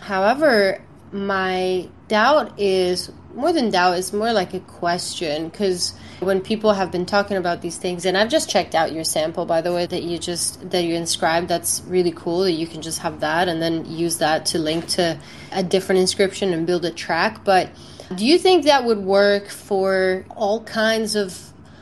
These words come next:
artists? Or, 'cause myself, for example, I do everything live. Like, my thing is I do a live recording, vocals, guitar, like, all at the same time, oftentimes on the same mic. That's how I preserve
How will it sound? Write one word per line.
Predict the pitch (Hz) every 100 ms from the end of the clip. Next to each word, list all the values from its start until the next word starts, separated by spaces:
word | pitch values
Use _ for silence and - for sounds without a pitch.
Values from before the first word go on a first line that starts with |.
| - -
artists? | 208 214 226 233 240 - - - -
Or, | 208 208 202 190 -
'cause | - 208 -
myself, | 208 202 240 240
for | 233
example, | 190 202 185 185 185
I | 185 240
do | 233
everything | 214 180 208 214 214 170
live. | 156 165 185 226 226 -
Like, | 175 170
my | 180 190
thing | 190 190 185
is | 175 165 - - -
I | 190
do | 185 196 196 185 180 175 - - - -
a | 190
live | 196 220 196
recording, | 202 202 202 190 180 180 180 180 - - -
vocals, | 196 208 208 214 202 196 190 - -
guitar, | 180 - 196 190 190 190 190 185
like, | 175
all | 180 185
at | 185
the | 185
same | - 190 180
time, | 196 185 185 - -
oftentimes | 214 247 - 247 220 208 208
on | 190
the | 175
same | - 190 160
mic. | 180 180 185
That's | 190 196 -
how | 185 185
I | 170
preserve | 180 - 175 175 185 185 175